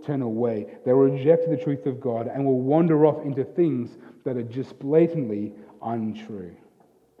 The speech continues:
This is the reason for the rebuking, for the reproving, for the exhorting of the gospel.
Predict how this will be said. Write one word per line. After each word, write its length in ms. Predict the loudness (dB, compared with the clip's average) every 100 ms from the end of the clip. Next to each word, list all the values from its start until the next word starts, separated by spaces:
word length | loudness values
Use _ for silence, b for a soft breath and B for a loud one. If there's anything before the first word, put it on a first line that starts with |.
| _ _ _ _ _ _ _ _ _ _ _ _ _ _ _ _
This 160 | -10 -4
is 140 | -4
the 140 | -4 -8
reason 460 | -6 -6 -6 -10 -10
for 240 | -10 -10
the 320 | -10 -12 -12 -16
rebuking, 760 | -14 -6 -2 -2 -4 -10 -12 -18 B B
for 120 | -4
the 80 | 0
reproving, 760 | 0 -2 0 2 2 0 -4 -8 B -2
for 80 | 0
the 120 | 2
exhorting 640 | 0 2 4 4 2 -2
of 260 | -2 -6 -8
the 60 |
gospel. 580 | -4 -4 -4 -12 -18 -20